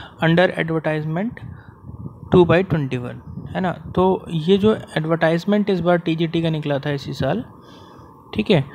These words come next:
उसमें कितने form fill किए गए हैं और कितनी vacancies थी,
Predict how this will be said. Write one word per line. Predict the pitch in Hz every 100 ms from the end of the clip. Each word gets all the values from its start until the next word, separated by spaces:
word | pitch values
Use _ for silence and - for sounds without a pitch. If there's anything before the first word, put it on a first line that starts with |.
| - - - - 208
उसमें | 202 240 247
कितने | - 202 - 240 262 240 - - -
form | 175 202 226 - - -
fill | 214
किए | 190 196 196 180
गए | 175 165
हैं | 165 247 - - - -
और | - 190
कितनी | - 180 220 240
vacancies | 185 175 170 160 196 170
थी, | - 151